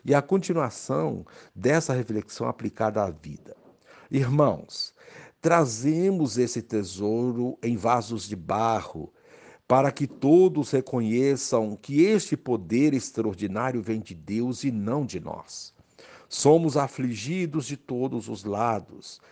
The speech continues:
mas não vencidos pela angústia.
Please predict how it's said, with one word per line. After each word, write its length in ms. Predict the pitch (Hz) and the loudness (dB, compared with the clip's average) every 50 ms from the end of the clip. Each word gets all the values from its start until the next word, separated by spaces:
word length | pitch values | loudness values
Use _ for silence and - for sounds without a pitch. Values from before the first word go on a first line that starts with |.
| _ _ - | _ _ 0
mas 320 | 98 107 107 107 95 92 | 4 6 6 6 4 0
não 160 | 104 110 117 | -4 -6 -4
vencidos 800 | 110 113 120 123 117 - - - - 104 120 123 117 107 101 - | -4 -4 -4 -4 -4 -8 -10 -8 -6 -6 -6 -4 -6 -8 -10 -8
pela 240 | - 95 95 95 98 | -6 -6 -4 -4 -4
angústia. 600 | 98 92 78 85 92 92 - - - - - | -4 -6 -6 -8 -8 -10 -10 -12 -14 -16 -18